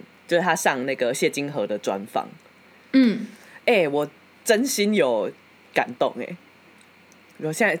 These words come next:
Speaker 1: 听起来很像那个政令宣导，就是有一些 <laughs> 那种网军的起手式。
Speaker 2: 但我觉得这个大家必须要知道、欸，就是这一件事怎么发生的。
Speaker 1: 对。网-，网军的起手式，“我都不知道他做了这些事。”这样。好，欸，我真的不知道我们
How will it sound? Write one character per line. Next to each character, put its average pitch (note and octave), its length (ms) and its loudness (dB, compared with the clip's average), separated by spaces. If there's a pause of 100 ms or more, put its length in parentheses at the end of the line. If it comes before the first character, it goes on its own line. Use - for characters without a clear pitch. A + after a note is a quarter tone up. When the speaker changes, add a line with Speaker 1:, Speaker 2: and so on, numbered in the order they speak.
Speaker 1:
听 A3+ 160 0
起 G3 80 -2
来 C3+ 80 2
很 C#3+ 180 -2
像 D#3+ 280 0
那 F3 80 0
个 C3 180 0
政 E3 240 0
令 D#3+ 160 0
宣 B2+ 280 -2
导， G#2 220 -2
就 E3 120 -4
是 F3 180 0
有 B2 140 2
一 G3 60 4
些 F#3+ 200 2 (200)
<laughs> G3+ 180 -2
那 F3+ 160 0
种 C#3+ 200 0 (460)
网 C#3 220 0
军 F3+ 160 0
的 F3+ 80 2
起 - 120 -4
手 B4 60 4
式。 G4 60 6
Speaker 2:
但 C4 100 6
我 C4 60 10
觉 B3 40 4
得 B3 60 0
这 F#4+ 60 4
个 F4 100 4
大 D#4+ 200 2
家 C#4+ 200 2
必 C#4+ 220 2
须 C4 220 0
要 B3 180 2
知 G3+ 200 -4
道、 - 340 0
欸， B2+ 80 -6
就 C4 140 -2
是 D4 100 4
这 C#4+ 180 2
一 A#3+ 80 2
件 B3 240 2
事 A#3+ 180 2
怎 G#3+ 160 2
么 E3 160 0
发 F3 280 0
生 E3+ 260 -2
的。 D#3+ 60 0
Speaker 1:
对。 D#3+ 140 -2 (120)
网-， G3+ 240 0
网 E3 180 0
军 A3+ 140 2
的 G#3+ 80 2
起 D#3 160 -4
手 C3 180 -2
式 B2+ 300 -4 (180)
，“我 A#3 100 0
都 E4 120 -2
不 F#4+ 140 -2
知 - 120 -4
道 F#4 140 2
他 F4 140 0
做 E4+ 220 0
了 A#3+ 80 2
这 D4+ 100 -6
些 D4 180 -4
事。” G3 360 -4 (280)
这 C3+ 60 -4
样。 - 100 -4 (220)
好， D#3 220 4
欸， G3 100 6
我 F3 100 4
真 G3+ 100 2
的 G#3+ 60 2
不 F#3 100 -4
知 F3+ 120 -6
道 D#3+ 280 2 (100)
我 D#3 120 2
们 C3+ 280 0